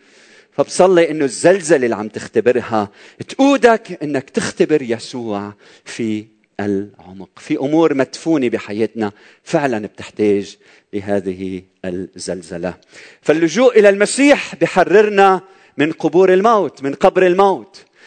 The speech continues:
فتعال عند يسوع، هو الحياة، هو الحياة. فإذا بدك حماية من الدينونة العادل-، العادلة، الجأ إلى يسوع، الجأ إلى يسوع. ها، يسوع ملجأ. بتتذكروا الحرب اللبنانية؟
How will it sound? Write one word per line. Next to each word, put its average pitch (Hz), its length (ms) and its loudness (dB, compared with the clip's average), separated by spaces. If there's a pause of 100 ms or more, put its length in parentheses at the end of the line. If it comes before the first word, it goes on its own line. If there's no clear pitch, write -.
(120)
فتعال 196 500 2
عند 190 260 0
يسوع، 196 380 -2
هو 196 240 4
الحياة، 180 720 2
هو 180 180 0
الحياة. 156 540 -4 (840)
فإذا 214 340 4
بدك 262 280 4
حماية 214 560 2
من 165 140 0
الدينونة 165 500 2
العادل-، 135 600 0
العادلة، 131 680 2 (100)
الجأ 233 480 2 (120)
إلى 156 240 2
يسوع، 110 420 -4
الجأ 170 260 0
إلى 113 260 -4
يسوع. 110 260 -8
ها، - 20 -4
يسوع 156 360 -6
ملجأ. 127 360 -4 (340)
بتتذكروا 151 520 -2
الحرب 135 340 -2
اللبنانية؟ 113 720 -4